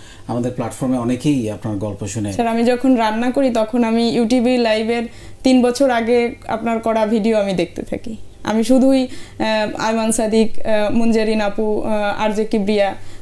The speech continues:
Speaker 2: আপনার, আপনি বলেন যে বিখ্যাত যারা অনুপ্রেরণা দিতে পারে, যারা উঠে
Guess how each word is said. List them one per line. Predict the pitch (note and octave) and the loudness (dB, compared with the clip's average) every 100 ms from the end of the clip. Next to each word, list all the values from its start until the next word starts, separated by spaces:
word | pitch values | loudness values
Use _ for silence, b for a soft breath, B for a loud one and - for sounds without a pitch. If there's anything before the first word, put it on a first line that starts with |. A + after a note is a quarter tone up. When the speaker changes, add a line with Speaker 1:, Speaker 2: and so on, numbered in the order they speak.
| - | -6
Speaker 2:
আপনার, | G3 G3 G#3 G3+ - - | -4 -2 -2 -2 -6 -8
আপনি | - G#3 | -4 0
বলেন | A#3 A3+ A3 | 2 2 0
যে | G#3+ | 0
বিখ্যাত | G#3 A#3 B3+ B3 A#3+ A3+ | 0 0 0 2 0 2
যারা | G#3 G#3 G#3+ | 2 2 2
অনুপ্রেরণা | G#3+ B3 A#3 A#3 A3+ A3+ A3 G#3+ - | 2 2 2 2 2 0 -2 -4 0
দিতে | G#3+ A3+ G#3+ | 2 2 0
পারে, | G#3 G3+ | 0 0
যারা | G3 G3+ G3+ G#3 - | 0 0 0 -2 -4
উঠে | A#3 B3 A#3 | 0 0 0